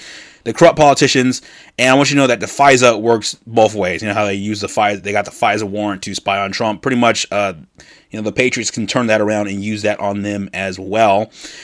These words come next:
And so the Guardians of Intelligence, which is the Space Force, they've actually been monitoring this, this thing the entire time. Remember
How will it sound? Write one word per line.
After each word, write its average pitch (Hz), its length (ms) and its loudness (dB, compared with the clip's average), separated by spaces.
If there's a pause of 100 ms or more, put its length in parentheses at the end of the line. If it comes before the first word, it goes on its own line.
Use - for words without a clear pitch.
And 120 100 -2
so 160 100 8
the 127 160 -2
Guardians 160 500 4
of 139 140 -2
Intelligence, 120 580 0
which 120 140 -2
is 110 140 -2
the 104 60 -2
Space - 500 -2
Force, 92 400 -8 (320)
they've 160 180 2
actually 156 340 2
been 117 80 0
monitoring 127 600 2
this, - 200 -4 (280)
this 123 140 -4
thing 135 180 2
the 120 140 -4
entire 135 600 0
time. 98 400 -4
Remember 117 560 0